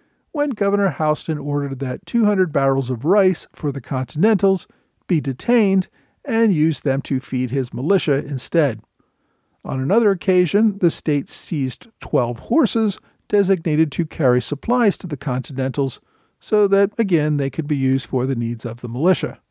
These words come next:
Despite these and many other little incidents of deprivation, the Continental Army advanced. As the Continentals approached Fort Tonin,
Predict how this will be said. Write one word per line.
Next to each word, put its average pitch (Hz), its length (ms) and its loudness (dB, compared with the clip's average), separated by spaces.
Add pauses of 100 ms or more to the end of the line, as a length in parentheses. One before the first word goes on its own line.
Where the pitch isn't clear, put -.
(720)
Despite 254 400 0
these 180 360 2
and 147 320 -2
many 180 280 4
other 151 320 4
little 165 360 0
incidents 139 540 -4
of 135 160 -4
deprivation, 170 800 -2 (520)
the 214 160 2
Continental 151 760 -2
Army 123 380 -2
advanced. 120 720 -8 (800)
As - 180 -2
the - 80 -8
Continentals 135 640 0
approached 208 480 0
Fort 190 260 4
Tonin, 180 400 0